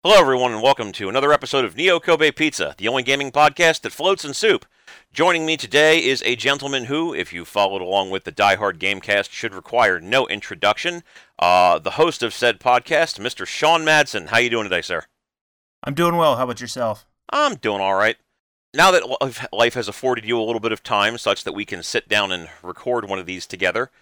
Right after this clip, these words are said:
Speaker 1: we had bounced a couple of ideas back and forth, and the one that seemed like it had the most meat to it was the idea of discussing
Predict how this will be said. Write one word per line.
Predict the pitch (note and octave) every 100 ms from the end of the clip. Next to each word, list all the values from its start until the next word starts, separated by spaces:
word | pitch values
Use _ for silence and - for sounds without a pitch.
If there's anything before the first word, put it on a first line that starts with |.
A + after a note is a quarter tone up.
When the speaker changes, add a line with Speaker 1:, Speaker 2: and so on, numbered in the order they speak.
| _ _
Speaker 1:
we | C3
had | C#3
bounced | B2+ B2+ B2
a | A#2
couple | B2 A2+ G#2+
of |
ideas | G#2 G2+ G#2 G2+ F#2
back | G#2+ G#2+
and | F#2+ -
forth, | - G2 F#2 -
and | G#2
the | G#2+
one | G#2 A#2 D3 C#3+
that | -
seemed | - B2+ A2+
like | A2
it | G2 -
had | A2 G2+
the | G2+
most | G2+ G2 -
meat | F#2 G2 -
to | - F#2+
it | E2+ - _ _ _ _
was | F2+ F#2+ F#2 F#2 F2+ F2 - - _ _ _
the | - G#2+ -
idea | G#2+ G2+ A#2+ B2 C3 -
of | G#2 G2+
discussing | A2 - - A#2+ A2+ A#2+ A2 A2 A2 G#2+